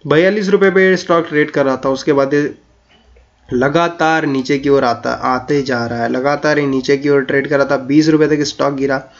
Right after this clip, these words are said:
लगभग चालीस रुपये के level से, फिर ये sideways चलता गया। लगभग कब से बात कर रहा हूँ मैं, पाँच अक्टूबर से,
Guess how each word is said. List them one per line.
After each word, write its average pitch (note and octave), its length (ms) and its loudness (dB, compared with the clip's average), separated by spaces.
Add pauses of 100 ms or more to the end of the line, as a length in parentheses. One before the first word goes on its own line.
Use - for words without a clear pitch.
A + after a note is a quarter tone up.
(540)
लगभग C#3+ 920 2
चालीस D#3 320 0
रुपये D#3+ 140 4
के D#3+ 80 2
level D3+ 200 4
से, D3+ 120 -4
फिर E3+ 260 2
ये F3+ 80 4
sideways D3+ 460 0
चलता A#2 240 -10
गया। - 160 -6
लगभग D3 400 -2
कब E3 100 0
से - 160 -2
बात D#3 220 0
कर E3+ 80 0
रहा D#3+ 100 2
हूँ D#3 80 2
मैं, E3+ 100 -4 (500)
पाँच F#3+ 260 0
अक्टूबर F3 600 0
से, D3 240 -2